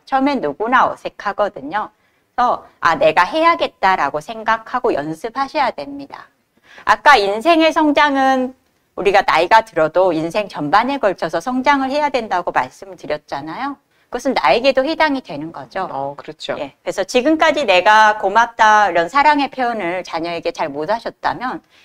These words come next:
Speaker 1: 이제 나는 그거를 해야 되는 어떤 인생의 여정에 서 있는 거예요. 나에게도 과제가 있다라고 생각을 하시고 적극적으로 어색해도 한번 해보시고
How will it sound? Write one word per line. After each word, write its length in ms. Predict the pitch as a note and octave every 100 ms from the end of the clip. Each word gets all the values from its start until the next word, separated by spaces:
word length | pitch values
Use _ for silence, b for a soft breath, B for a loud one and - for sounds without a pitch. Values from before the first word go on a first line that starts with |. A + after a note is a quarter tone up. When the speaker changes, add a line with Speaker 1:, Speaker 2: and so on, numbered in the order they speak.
| b
Speaker 1:
이제 260 | F#3+ C#4+ D4
나는 340 | F3 D#3 F#3+
그거를 600 | - F3+ F#4+ C#4 D#4 D#4+
해야 260 | D#4+ F4+ F4
되는 400 | D#4 C4 C#4 C4+
어떤 600 | - _ - F3 F3 E3+ _ _ _ -
인생의 460 | F3 F3 B3 A3+
여정에 380 | D3 D3+ F3 F3
서 180 | F3 D#4+
있는 240 | D#4+ G#3 D3
거예요. 200 | C3 - _ _ _ -
나에게도 420 | D3+ F3+ A3 A3+
과제가 520 | - D#3+ F3+ F#3 F#3+
있다라고 500 | D3 - D#3+ D#3 D3+
생각을 400 | - G3 F#3+ F#3+
하시고 560 | F#3 G#3+ A#3+ - - - _ b b b
적극적으로 800 | D3+ F3 F3+ - D3 F3+ A3 -
어색해도 580 | - D#4 D#4 E4 D4
한번 360 | C4+ C4 A#3+ A#3
해보시고 720 | C4 C4 A#3+ - - G3+ F3